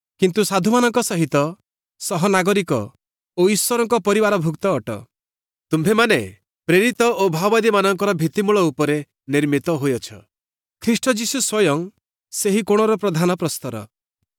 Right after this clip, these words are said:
ତାହାଙ୍କଠାରେ ପ୍ରତ୍ୟେକ ଗୃହ ଏକତ୍ର ସଂଲଗ୍ନ ହୋଇ ପ୍ରଭୁଙ୍କଠାରେ ଗୋଟିଏ ପବିତ୍ର ମନ୍ଦିର ସ୍ୱରୂପେ ବୃଦ୍ଧି ପାଉଅଛି। ତାହାଙ୍କଠାରେ ତୁମ୍ଭେମାନେ ମଧ୍ୟ ଈଶ୍ୱରଙ୍କ ଆତ୍ମିକ ନିବାସ ନିମନ୍ତେ ଏକତ୍ର ନିର୍ମିତ ହେଉଅଛ।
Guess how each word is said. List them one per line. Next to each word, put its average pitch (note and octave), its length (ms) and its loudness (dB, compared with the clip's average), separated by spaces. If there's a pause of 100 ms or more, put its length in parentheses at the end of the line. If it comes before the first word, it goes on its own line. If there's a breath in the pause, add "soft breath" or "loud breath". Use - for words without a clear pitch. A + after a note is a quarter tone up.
ତାହାଙ୍କଠାରେ F3+ 640 0 (440)
ପ୍ରତ୍ୟେକ F#3 380 0
ଗୃହ A3 220 0 (160)
ଏକତ୍ର G3+ 400 -4
ସଂଲଗ୍ନ F#3+ 580 -2
ହୋଇ B2 260 -4 (640)
ପ୍ରଭୁଙ୍କଠାରେ A3 540 2
ଗୋଟିଏ G#3 280 2
ପବିତ୍ର G3 440 0
ମନ୍ଦିର G#3 300 0
ସ୍ୱରୂପେ G3 460 0 (260)
ବୃଦ୍ଧି D3+ 320 0
ପାଉଅଛି। C3+ 500 -2 (680)
ତାହାଙ୍କଠାରେ G3+ 540 0
ତୁମ୍ଭେମାନେ G#3 460 0
ମଧ୍ୟ F3 260 -2 (600)
ଈଶ୍ୱରଙ୍କ G#3 520 -2
ଆତ୍ମିକ G3+ 420 0
ନିବାସ F#3+ 340 2
ନିମନ୍ତେ F3+ 440 0 (640)
ଏକତ୍ର A3+ 400 0
ନିର୍ମିତ G3+ 400 2 (100)
ହେଉଅଛ। D3 360 -2